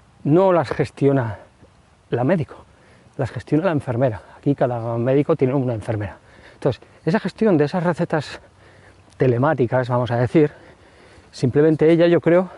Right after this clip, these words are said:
por lo que me comentó en una ocasión, es darle al botón. Salvo que pides una cosa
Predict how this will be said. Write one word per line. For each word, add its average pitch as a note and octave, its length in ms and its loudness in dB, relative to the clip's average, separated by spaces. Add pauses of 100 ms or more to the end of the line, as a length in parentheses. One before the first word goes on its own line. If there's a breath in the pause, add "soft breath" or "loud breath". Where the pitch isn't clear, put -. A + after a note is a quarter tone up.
(220 loud breath)
por A#2+ 120 -4
lo A2+ 60 -4
que A#2 80 -6
me A2+ 100 -2
comentó A#2+ 280 -2
en C3+ 40 0
una C#3 100 2
ocasión, D3 280 0
es F3 100 0
darle C3 200 0
al A2+ 120 -2
botón. D3+ 260 0 (600 loud breath)
Salvo B2+ 260 -2
que A#2+ 120 -4
pides C3+ 280 2
una D3 140 0
cosa D#3+ 300 -2